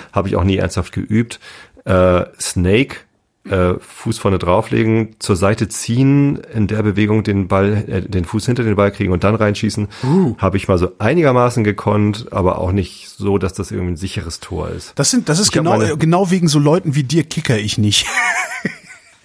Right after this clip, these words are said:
Speaker 1: Weil ich's so ein bisschen kann?
Speaker 2: Ja, weil ich's nämlich gar nicht kann. Mich überfordert, mich überfordert alles. Ich, ach, ich bin
Speaker 1: Ja, das ist auch,
Speaker 2: alt.
Speaker 1: das ist auch tatsächlich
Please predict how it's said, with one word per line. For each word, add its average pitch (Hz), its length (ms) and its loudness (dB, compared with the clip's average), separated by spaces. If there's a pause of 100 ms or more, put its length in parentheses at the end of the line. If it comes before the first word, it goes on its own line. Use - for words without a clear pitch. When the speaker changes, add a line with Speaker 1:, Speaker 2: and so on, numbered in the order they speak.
(360)
Speaker 1:
Weil 101 340 0
ich's - 280 -4
so 98 120 0
ein 98 80 2
bisschen 120 320 0
kann? 113 260 0
Speaker 2:
Ja, 170 240 2
weil 147 160 0
ich's - 180 -2
nämlich 151 300 2
gar 143 160 2
nicht 139 160 2
kann. 131 120 -2
Mich 135 120 2
überfordert, 135 640 0
mich 117 140 0
überfordert 131 560 0
alles. 104 420 -4
Ich, - 140 -16 (180)
ach, - 220 -18
ich 92 100 -10
bin 92 100 -14
Speaker 1:
Ja, 107 420 2
das 104 160 -2
ist 107 120 -4
auch, 113 120 0
Speaker 2:
alt. 101 120 -12
Speaker 1:
das 101 140 -6
ist 139 80 -4
auch 117 80 -2
tatsächlich 95 400 -6